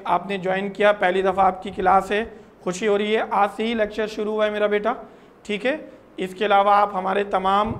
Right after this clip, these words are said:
lecture को recorded सूरत में हमारे छा जाओ के YouTube channel में भी देख सक-, देख सकते हैं, ठीक है, ठीक है मेरा बेटा। चलो आओ, अब हमारे पास क्या है मेरे बच्चे, मेरे बच्चे, हमारे पास अब क्या आ गया?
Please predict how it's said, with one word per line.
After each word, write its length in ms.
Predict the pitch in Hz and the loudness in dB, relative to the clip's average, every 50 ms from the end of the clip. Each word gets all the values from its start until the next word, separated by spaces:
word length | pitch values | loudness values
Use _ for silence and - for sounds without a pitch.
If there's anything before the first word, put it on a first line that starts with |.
| - | -6
lecture 420 | 185 180 185 185 185 - 214 196 196 | -2 -2 -2 -2 -2 -2 -2 -2 -2
को 200 | 202 - 214 233 269 269 - - - - - - - | 0 0 0 0 0 -2 -6 -14 -18 -20 -18 -12 -6
recorded 540 | 170 185 180 175 190 185 185 190 202 208 202 | -4 -4 0 2 2 2 2 2 0 -2 -2
सूरत 380 | - 202 185 185 190 185 185 - | -4 -6 -4 -4 -4 -4 -6 -6
में 280 | 196 208 220 254 285 269 - - - - - | -6 -4 -4 -4 -6 -8 -12 -20 -20 -16 -10
हमारे 360 | 180 175 180 185 185 196 196 190 196 - - - - | -8 -4 0 0 0 2 0 -2 -4 -6 -10 -14 -10
छा 220 | - - 175 185 | -4 -2 0 0
जाओ 220 | 185 190 196 196 196 | 2 2 2 2 2
के 160 | 196 226 214 185 | 0 -4 -6 -4
YouTube 340 | 180 185 185 190 196 196 196 | -4 -6 -4 -4 -6 -6 -4
channel 240 | - 180 175 185 180 | -6 -4 -4 -4 -6
में 140 | 185 185 185 | -4 -4 -4
भी 100 | 214 208 | -6 -4
देख 240 | 175 180 175 175 175 | -4 -4 -6 -6 -8
सक-, 200 | - 175 175 - | -10 -12 -10 -8
देख 220 | 160 175 180 175 | -4 -4 -4 -4
सकते 300 | 175 185 170 175 - - | -4 -10 -10 -10 -8 -6
हैं, 220 | 170 185 214 208 165 - - - - - - - - - - _ - - | -4 -2 -2 -2 -2 -6 -12 -16 -20 -20 -20 -20 -20 -20 -20 _ -16 -8
ठीक 200 | - 202 202 254 | -6 -4 0 2
है, 120 | 262 233 170 170 - - - - - - - - - - | 0 0 0 -4 -12 -18 -20 -20 -20 -20 -20 -20 -20 -10
ठीक 200 | - 208 208 202 | -6 -6 -4 -4
है 60 | 233 | -2
मेरा 160 | 226 226 233 226 | -2 0 0 0
बेटा। 260 | 233 240 233 247 220 175 - - - - - - | 0 2 2 2 2 0 -2 -8 -18 -20 -10 -2
चलो 180 | - 208 208 208 | 0 4 4 6
आओ, 280 | 196 175 156 135 120 - - - - - - - | 4 4 2 -2 -4 -12 -18 -20 -20 -8 2 4
अब 120 | 196 214 | 4 4
हमारे 260 | 226 220 226 220 226 | 4 4 2 0 0
पास 240 | 226 226 220 226 226 | 2 2 2 2 2
क्या 200 | - 240 220 214 | 0 0 2 2
है 220 | 220 220 - - - - - - - - | 2 0 -6 -14 -20 -20 -20 -20 -10 -4
मेरे 200 | 196 214 226 220 | -2 0 0 2
बच्चे, 340 | 220 214 220 - 240 233 240 240 233 - - - - - - - | 0 -2 -2 0 0 2 2 2 0 -6 -16 -20 -20 -20 -18 -10
मेरे 180 | 180 196 214 226 | -6 -2 -2 0
बच्चे, 260 | 220 226 220 220 240 | 0 0 -4 -2 -4
हमारे 240 | 233 226 226 226 226 | -2 -2 0 -2 0
पास 260 | 226 233 220 214 226 | 0 2 0 2 2
अब 140 | 226 214 214 | 0 -2 0
क्या 100 | - 226 | 2 4
आ 80 | 220 220 | 4 4
गया? 240 | 220 226 226 233 | 4 4 2 2